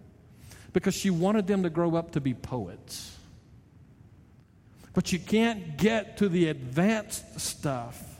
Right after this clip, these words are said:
unless you get the basic stuff. This is no different in the spiritual life.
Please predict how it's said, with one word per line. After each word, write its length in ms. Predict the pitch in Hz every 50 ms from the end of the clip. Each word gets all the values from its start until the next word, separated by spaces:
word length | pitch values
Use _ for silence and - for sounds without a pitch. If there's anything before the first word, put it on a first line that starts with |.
| - - - - - - - - - - - -
unless 360 | - 131 127 139 156 147 - -
you 60 | 147
get 280 | 135 127 147 139 -
the 60 | - 117
basic 580 | 104 101 127 151 190 180 - - 104 - - -
stuff. 360 | - - - - - - - - - - - - - - - - - - - - - - - - - - - - - - - - - - - - - - - - - - - - - - - - - - - - - - - - - - - - - - - - -
This 200 | - 139 - -
is 60 | -
no 120 | 170 196 185
different 440 | 135 120 135 139 - - 120 107 113
in 100 | 110 104
the 60 | 101
spiritual 460 | - - - 117 110 107 - - 92
life. 440 | 90 87 85 - 123 - - -